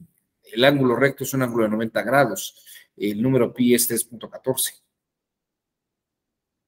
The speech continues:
Pero si hablamos de nociones,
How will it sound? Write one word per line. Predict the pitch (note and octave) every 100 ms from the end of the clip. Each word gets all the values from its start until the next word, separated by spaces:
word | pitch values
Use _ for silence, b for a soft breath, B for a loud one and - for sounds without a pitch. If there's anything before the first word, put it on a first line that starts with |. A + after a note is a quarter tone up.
| _ _ _ _ - B B B B
Pero | - D3+ C#3
si | -
hablamos | D3 F3+ A3 G#3+ F#3 C#3+ C3+
de | A2+
nociones, | G#2 - - B2 F2+ - - - -